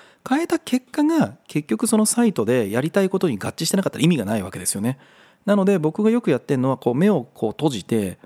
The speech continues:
パッと目を開けて、そのデザインを見るんですね。で、その時に、その、例えばファーストビューが重要なんだとしたら、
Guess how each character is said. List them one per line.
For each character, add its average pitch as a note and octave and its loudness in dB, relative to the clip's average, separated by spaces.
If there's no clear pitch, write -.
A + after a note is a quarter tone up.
パ - 0
ッ - -20
と G#2+ -2
目 C#3 0
を A2 -2
開 G2+ -4
け C3+ -2
て、 D#3+ -2
そ - -2
の C#3+ 2
デ B2 0
ザ C3+ 0
イ B2 2
ン - 0
を - -8
見 B2 2
る B2+ 0
ん F2+ -6
で D#2+ -14
す - -16
ね。 C#3+ -4
で、 F#3+ 2
そ A3+ 0
の D#4 0
時 D4+ 2
に、 C3 0
そ - -2
の、 D3+ 0
例 D#3 2
え D3+ 0
ば A#2+ 0
フ - -2
ァ D#3+ 4
ー - -2
ス - -6
ト G#3 2
ビ A3 2
ュ F3 2
ー - -10
が C#3+ -2
重 C3+ 0
要 C#3 2
な E3 2
ん F3+ 0
だ B2 0
と - -6
し - -4
た G2 -4
ら、 F#2 -6